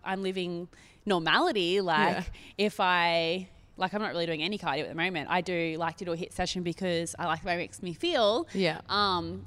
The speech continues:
Speaker 1: but I think now, like, going to walk on the treadmill for forty-five minutes, I'm like,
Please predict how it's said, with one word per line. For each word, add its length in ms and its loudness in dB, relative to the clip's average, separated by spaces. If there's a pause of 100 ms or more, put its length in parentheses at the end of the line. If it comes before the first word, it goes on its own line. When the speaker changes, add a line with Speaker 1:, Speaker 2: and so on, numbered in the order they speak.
(140)
Speaker 1:
but 280 4 (540)
I 80 -2
think 240 -2
now, 280 2
like, 240 4
going 200 2
to 100 -2 (160)
walk 180 2
on 60 0
the 60 0
treadmill 400 -2
for 180 2
forty-five 420 2
minutes, 280 -2
I'm 80 -4
like, 100 -6